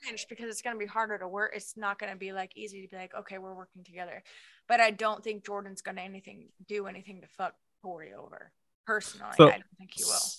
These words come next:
Speaker 2: so I'll give my top three. Last week I didn't include Bananas 'cause he had just got in, but this week I obviously am 'cause he won the, he won the daily.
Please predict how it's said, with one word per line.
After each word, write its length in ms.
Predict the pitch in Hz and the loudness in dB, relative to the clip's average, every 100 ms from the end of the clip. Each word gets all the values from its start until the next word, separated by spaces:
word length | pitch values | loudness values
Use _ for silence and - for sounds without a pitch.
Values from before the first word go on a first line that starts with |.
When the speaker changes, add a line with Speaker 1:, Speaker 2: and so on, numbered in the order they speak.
| - _ _ _ _ | -12 _ _ _ _
Speaker 2:
so 180 | - 165 | 12 12
I'll 80 | 175 | 12
give 160 | 165 | 12
my 140 | 151 151 | 12 12
top 300 | - 147 - | 12 12 12
three. 380 | 156 147 135 - | 8 10 8 6
Last 320 | 139 160 190 | 12 12 12
week 140 | 190 180 | 12 12
I 140 | 156 151 - | 12 12 12
didn't 300 | 165 175 160 | 12 12 12
include 340 | 160 175 165 | 12 12 12
Bananas 420 | 160 160 160 156 | 12 12 12 10
'cause 140 | - 143 | 8 8
he 100 | 139 | 6
had 100 | 131 | 8
just 200 | 147 - | 4 10
got 160 | 135 127 | 10 12
in, 120 | 139 | 10
but 120 | 127 | 12
this 180 | - 151 | 12 12
week 140 | 147 143 | 12 12
I 80 | 123 | 12
obviously 520 | 139 143 147 - 151 | 12 12 12 12 10
am 120 | 135 139 | 10 8
'cause 160 | 127 | 6
he 100 | 123 | 6
won 280 | 120 131 165 | 8 12 12
the, 220 | 160 165 - - - - - | 12 12 12 -6 -20 -2 12
he 80 | |
won 260 | 139 135 165 | 12 12 12
the 60 | 170 | 12
daily. 640 | 151 147 143 143 143 151 | 12 12 12 12 12 12